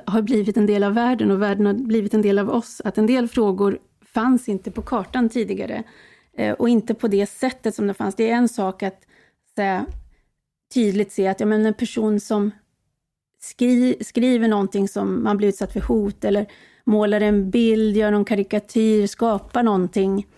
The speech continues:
eh, u-, som håller tal och sådär. Då blir det väldigt,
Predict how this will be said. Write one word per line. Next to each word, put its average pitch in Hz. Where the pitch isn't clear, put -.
eh, 196
u-, 254
som 202
håller 214
tal 226
och 202
sådär. 190
Då 226
blir 233
det 247
väldigt, 214